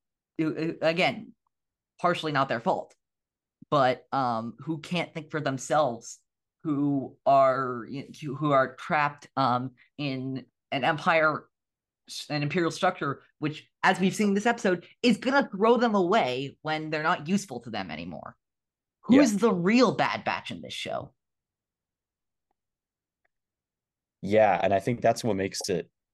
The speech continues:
Speaker 2: that's what makes that line all the more surprising.
Speaker 1: Yeah.
Speaker 2: To me, the one that I was originally,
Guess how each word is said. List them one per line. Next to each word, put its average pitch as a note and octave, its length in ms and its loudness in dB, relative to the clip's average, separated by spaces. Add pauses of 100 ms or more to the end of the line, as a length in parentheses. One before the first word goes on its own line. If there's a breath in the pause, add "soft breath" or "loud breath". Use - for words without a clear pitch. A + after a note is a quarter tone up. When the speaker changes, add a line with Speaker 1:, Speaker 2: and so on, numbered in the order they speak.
Speaker 2:
that's G#2+ 180 0
what G#2+ 80 -2
makes G2 240 -4
that F#2 160 0
line F2 200 -4
all E2+ 120 -6
the E2+ 60 -12
more F2 140 -8
surprising. E2 760 -6 (600)
Speaker 1:
Yeah. B2+ 320 0 (580)
Speaker 2:
To G#2 100 -4
me, E2+ 180 -2
the D#2 120 -6
one E2+ 160 0
that E2 120 2
I E2 40 4
was E2 160 0
originally, D#2+ 560 -8